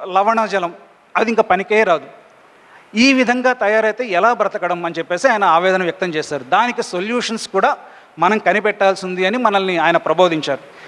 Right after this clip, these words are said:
So ఇటువంటివన్నీ కూడా విద్యలే. ఈ విద్యలన్నీ మనకి ఎక్కడ లభిస్తాయి? ఇటువంటి విద్యలు ఇక్కడే ఈ సంతలో లభిస్తాయి. కాబట్టి ఇవన్నీ కూడాను, ఆ, సిరి అని చెప్పి అనడానికి మనం అంటాం. అలాగే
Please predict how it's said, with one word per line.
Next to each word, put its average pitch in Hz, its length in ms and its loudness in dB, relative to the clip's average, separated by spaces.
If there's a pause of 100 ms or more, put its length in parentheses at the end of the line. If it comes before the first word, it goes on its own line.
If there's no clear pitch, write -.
(100)
So 277 120 2 (200)
ఇటువంటివన్నీ 262 720 2
కూడా 240 280 2
విద్యలే. 175 800 -2 (300)
ఈ 220 140 -4
విద్యలన్నీ 233 580 0
మనకి 233 240 0
ఎక్కడ 233 180 0
లభిస్తాయి? 208 440 0
ఇటువంటి 202 340 -2
విద్యలు 202 380 0 (1300)
ఇక్కడే 196 300 0 (280)
ఈ 185 420 4 (440)
సంతలో 208 440 -2
లభిస్తాయి. 165 440 -8 (140)
కాబట్టి 233 440 -2 (640)
ఇవన్నీ 240 500 2
కూడాను, 180 480 -4 (500)
ఆ, 165 300 4
సిరి 214 400 0
అని 208 100 0
చెప్పి 180 220 0
అనడానికి 185 580 -4 (140)
మనం 160 240 0
అంటాం. 147 380 -4 (540)
అలాగే 180 440 0